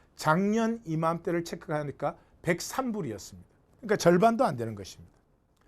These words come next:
왜 이백 불까지 상승할 것이라고 생각했던 이 석유 가격이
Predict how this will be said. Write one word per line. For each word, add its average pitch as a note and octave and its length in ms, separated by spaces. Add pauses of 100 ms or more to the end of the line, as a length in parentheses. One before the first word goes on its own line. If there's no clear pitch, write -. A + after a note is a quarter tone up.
(280)
왜 G#3+ 300
이백 G3 540
불까지 F#3 680
상승할 E3+ 540
것이라고 D3+ 400
생각했던 D3+ 1000 (380)
이 C#3 220
석유 C#3+ 540
가격이 A#2 600